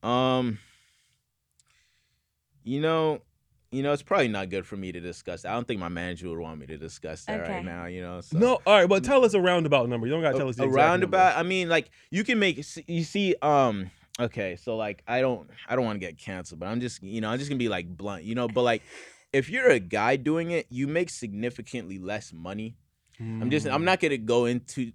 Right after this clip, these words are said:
Speaker 1: into that too much, but if you're a guy doing it, you make significantly less money. So if you hear, like, a lot of crazy numbers, um, from these girls, well, you know why. Um,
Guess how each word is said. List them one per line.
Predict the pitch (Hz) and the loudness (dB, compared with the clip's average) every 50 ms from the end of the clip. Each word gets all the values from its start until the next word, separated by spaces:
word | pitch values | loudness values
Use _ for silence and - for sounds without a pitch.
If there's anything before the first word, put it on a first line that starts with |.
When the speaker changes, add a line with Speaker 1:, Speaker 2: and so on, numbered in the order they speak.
| _ - | _ -6
Speaker 1:
into | 120 120 113 - 123 | -6 -6 -2 -2 0
that | 117 113 107 - - | 0 0 0 -2 -6
too | - 113 | -8 -6
much, | 104 104 107 98 92 | -6 -4 -6 -4 -4
but | 110 113 | -4 -4
if | 113 - | 0 2
you're | 165 170 156 | 2 2 2
a | |
guy | 120 95 110 107 110 107 | 2 0 0 2 2 2
doing | 98 107 107 107 | 0 -2 -2 -2
it, | 98 | -2
you | 104 110 | -2 0
make | 120 123 117 - | 0 0 -2 -4
significantly | - 107 90 92 98 101 - - - 107 98 90 92 | -6 -8 -6 -4 -6 -6 -6 -6 -10 -8 -8 -6 -6
less | 92 95 92 - | -6 -6 -6 -4
money. | 98 98 95 | -6 -6 -6
So | - - 107 | -4 -2 -2
if | 107 107 | -2 -2
you | 151 165 | -2 -4
hear, | 160 - 151 143 139 | 0 2 2 4 4
like, | 127 120 107 - | 4 4 2 0
a | 107 | 0
lot | 104 107 107 107 | 0 0 0 -2
of | 98 - | -4 -6
crazy | - - 101 101 104 95 101 95 | -6 -4 -2 -2 -2 -4 -6 -6
numbers, | 87 87 90 90 90 92 95 90 - - _ _ _ _ _ _ _ | -6 -6 -6 -6 -6 -6 -6 -6 -10 -14 _ _ _ _ _ _ _
um, | - 101 98 92 92 | -8 -6 -6 -6 -6
from | 87 - 104 98 92 95 92 87 92 - - _ - _ - | -8 -6 -6 -6 -4 -4 -6 -8 -10 -14 -20 _ -20 _ -8
these | 95 101 98 90 90 | -6 -6 -6 -6 -6
girls, | 82 92 92 95 101 98 92 - - _ _ _ _ _ _ _ _ _ - | -8 -6 -4 -2 -4 -4 -6 -8 -14 _ _ _ _ _ _ _ _ _ -2
well, | 117 110 107 | 0 2 2
you | 120 160 | 2 4
know | 165 160 147 120 | 4 6 6 6
why. | 98 92 98 104 110 113 117 120 - _ _ _ _ _ _ - | 6 4 4 4 4 2 0 -2 -6 _ _ _ _ _ _ 0
Um, | 110 113 110 107 104 101 95 92 90 | 2 4 4 4 4 2 0 -2 -6